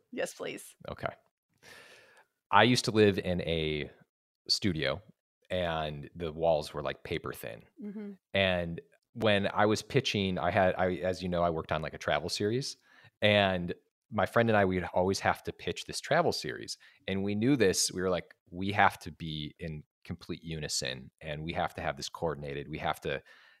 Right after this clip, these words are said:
Speaker 2: we were bouncing off of each other. And we would do these pitches,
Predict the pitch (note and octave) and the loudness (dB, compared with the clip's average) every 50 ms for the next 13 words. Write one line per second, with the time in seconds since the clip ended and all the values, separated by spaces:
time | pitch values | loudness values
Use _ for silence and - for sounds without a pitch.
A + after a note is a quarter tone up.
0 | _ _ _ _ _ _ _ B2+ A2+ A2 G2+ F2+ - G2 G2+ G2 - - F#2+ E2+ | _ _ _ _ _ _ _ -4 0 0 0 2 2 2 2 2 0 -2 -2 0
1 | E2 D#2 - - C#2 D#2 D2 - - D2+ C#2 C#2+ C#2+ C#2 - _ _ _ _ _ | -2 -2 -4 -8 -10 -12 -8 -6 -6 -6 -6 -6 -8 -10 -14 _ _ _ _ _
2 | _ _ _ _ _ _ - A2 A2 G#2+ G#2 G2 F#2+ F#2+ F#2 F2 E2+ - _ _ | _ _ _ _ _ _ 0 2 4 4 4 2 2 0 -2 -4 -6 -8 _ _
3 | _ _ _ _ _ _ _ _ _ _ _ _ _ _ _ _ - G#2 A2+ A2 | _ _ _ _ _ _ _ _ _ _ _ _ _ _ _ _ -4 -2 0 0
4 | G#2+ G#2+ G2 - - _ - A#2+ B2 B2+ B2 A#2 A2+ G#2 F#2 - _ _ _ _ | 0 0 -2 -4 -6 _ 0 2 2 2 2 2 2 0 0 -4 _ _ _ _
5 | _ _ - - C3 B2+ - - G#2+ D#2+ C#2+ C#2 - - - | _ _ -2 2 2 2 2 2 0 0 0 -2 -4 -6 -8